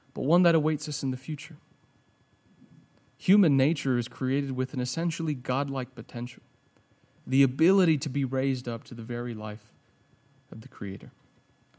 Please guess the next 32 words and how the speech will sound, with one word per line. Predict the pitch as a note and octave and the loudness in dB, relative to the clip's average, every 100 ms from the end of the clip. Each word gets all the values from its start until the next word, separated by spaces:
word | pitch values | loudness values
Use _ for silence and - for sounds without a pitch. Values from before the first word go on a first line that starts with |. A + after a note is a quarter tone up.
| _ _ _ | _ _ _
Now, | C3+ A#2+ A2 - _ _ _ _ _ _ _ _ _ _ _ _ _ _ | 2 2 2 -8 _ _ _ _ _ _ _ _ _ _ _ _ _ _
let | C3 | 4
me | C3 | 4
just | A2+ | 4
end | A#2+ A2 A2 | 4 4 2
real | G#2 - - - | -2 -2 -20 -4
quickly | A#2 - G#2+ | -4 -2 -2
by | G#2+ G2+ G2+ - _ _ _ _ _ _ _ _ _ _ _ _ _ - | -2 -2 -6 -16 _ _ _ _ _ _ _ _ _ _ _ _ _ -6
giving | B2+ A2+ | -2 -2
some | G2+ G#2+ | -2 -4
implications. | G2 G2 G#2+ G2+ - G#2 A2 | -6 -8 -8 -10 -10 -10 -2
And | |
the | A#2 | 0
first | D#3 D3+ - | 2 0 0
one | A#2 | -2
is | G#2+ | 0
simply | B2 A#2 A2+ | -2 -2 -2
that, | G#2 G2 G2 - _ _ _ _ _ _ _ _ - | -2 -4 -6 -14 _ _ _ _ _ _ _ _ -6
it, | C3+ - | -6 -2
well, | B2+ A#2 | 2 2
it | A#2+ | 4
reaffirms | A#2+ A2+ A#2 A2 | 2 4 0 0
the | A2 | -2
one | A2 A2 | -2 -2
that | G#2+ | 0
we | A2+ | 2
made, | A#2 A2 | 2 2
the | A2+ | 0
dignity | A#2+ A#2+ A2+ A2 | -2 0 0 0
of | G#2+ | -2
every | G#2+ A2 | -4 -6
person. | - B2 - | -8 -10 -10